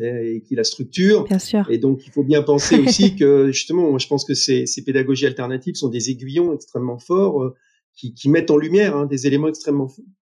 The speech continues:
Speaker 1: puissants aussi. Donc, la pre-, la premier élément qui est, qui est important à mon avis, c'est que, et qui se caractérise, grande différence avec le système dit traditionnel, c'est cette idée d'une éducation intégrale. C'est-à-dire que finalement, euh,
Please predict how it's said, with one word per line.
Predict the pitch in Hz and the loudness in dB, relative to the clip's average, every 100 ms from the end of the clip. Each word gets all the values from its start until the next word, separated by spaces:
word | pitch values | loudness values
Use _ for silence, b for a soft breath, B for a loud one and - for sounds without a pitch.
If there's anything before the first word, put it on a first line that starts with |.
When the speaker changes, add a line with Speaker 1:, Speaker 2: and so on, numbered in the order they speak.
| _ | _
Speaker 1:
puissants | - 165 - 214 | -12 -6 0 0
aussi. | 131 - 113 _ _ _ - | 0 -6 -12 _ _ _ -4
Donc, | 135 151 | -2 0
la | 156 | -2
pre-, | - 196 185 | 0 0 2
la | 165 | 0
premier | 147 - 208 208 190 | -2 0 4 4 4
élément | 170 170 185 185 | 4 4 4 2
qui | - | 2
est, | 143 135 131 | 0 2 0
qui | - | -2
est | 135 | -4
important | 139 143 151 170 | -2 -2 -2 -2
à | 156 | -2
mon | 147 | -2
avis, | 156 220 | -2 -4
c'est | 220 165 147 | -2 -4 -2
que, | 160 147 | 2 4
et | - | 4
qui | - 127 | -2 -10
se | - | -4
caractérise, | 147 147 147 151 156 165 131 - _ _ _ | -2 -2 0 2 2 0 -6 -14 _ _ _
grande | - 147 | -4 -2
différence | 151 - 165 220 190 131 | -2 -2 0 0 0 -4
avec | 123 | -4
le | 135 | -4
système | 147 - 147 127 | -6 -2 -2 -2
dit | 123 147 151 139 - | -6 -14 -8 -10 -8
traditionnel, | 120 120 - 151 240 285 _ _ _ _ _ _ _ _ - | -10 -8 -2 0 0 -6 _ _ _ _ _ _ _ _ -8
c'est | - 160 | 0 0
cette | 160 147 | 2 -2
idée | 160 196 | 0 -2
d'une | 156 143 | 0 0
éducation | 135 139 - - 151 | 0 0 0 0 0
intégrale. | 139 156 147 170 127 131 | 0 0 0 -2 -2 -6
C'est-à-dire | _ 127 131 131 160 - | _ -4 -2 2 0 0
que | 151 135 135 | 2 4 2
finalement, | 131 - 135 131 151 170 180 143 | 0 -4 -2 0 2 2 2 2
euh, | 127 123 | 0 -4